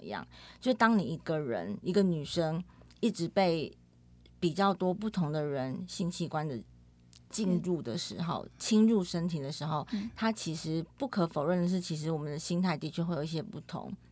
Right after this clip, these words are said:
Speaker 1: 那除非那个人的心态够健全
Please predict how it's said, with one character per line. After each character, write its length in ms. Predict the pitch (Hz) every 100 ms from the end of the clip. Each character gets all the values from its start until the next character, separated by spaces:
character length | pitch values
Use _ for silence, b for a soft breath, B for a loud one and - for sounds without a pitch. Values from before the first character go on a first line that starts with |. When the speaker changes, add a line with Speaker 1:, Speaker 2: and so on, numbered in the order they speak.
| - - b b b
Speaker 1:
那 100 | 262
除 140 | 214
非 160 | 202 196
那 100 | 220
个 100 | 180
人 80 | 165
的 80 | 160
心 200 | 175 175
态 120 | 156
够 200 | - 143
健 260 | 156 117
全 240 | - -